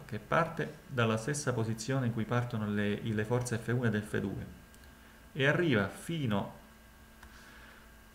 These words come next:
al, al vertice opposto del parallelogramma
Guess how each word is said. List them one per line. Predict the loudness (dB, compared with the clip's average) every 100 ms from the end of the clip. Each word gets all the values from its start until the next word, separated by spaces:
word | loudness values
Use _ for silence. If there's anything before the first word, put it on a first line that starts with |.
| -2
al, | 2 2 2 2 0 -2 -6 -10 -20 -20 -20 -20 -20 -20 -6
al | 0 2
vertice | 4 2 2 2
opposto | 2 4 4 4 0 -6 -6 0
del | 2 2
parallelogramma | 2 2 4 2 2 0 0 0 0